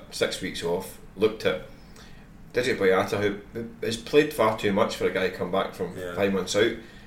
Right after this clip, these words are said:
Speaker 1: I mean, I think before the international break, said himself he was, he was shattered. Um, he's wearing a strap in his knee. Not,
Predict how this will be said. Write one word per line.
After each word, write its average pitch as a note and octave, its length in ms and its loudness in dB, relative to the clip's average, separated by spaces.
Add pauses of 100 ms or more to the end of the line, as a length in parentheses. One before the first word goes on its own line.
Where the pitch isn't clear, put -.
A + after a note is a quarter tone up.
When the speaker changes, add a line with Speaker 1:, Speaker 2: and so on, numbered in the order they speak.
(360)
Speaker 1:
I - 100 -2
mean, G#2+ 180 -2
I - 40 2
think C3+ 240 2
before A2 200 4
the G2 100 2
international G2+ 440 -2
break, F#2+ 120 0
said G2+ 140 0
himself G#2 440 2
he G#2+ 100 -2
was, F#2 260 -8 (200)
he F2 120 -4
was E2+ 140 -8
shattered. - 460 2 (720)
Um, F2+ 560 -2
he's G2 120 -4
wearing A#2 160 2
a A2 40 0
strap G2 380 2
in F#2 120 0
his F2 160 -6
knee. G#2 220 -2
Not, A3 260 -4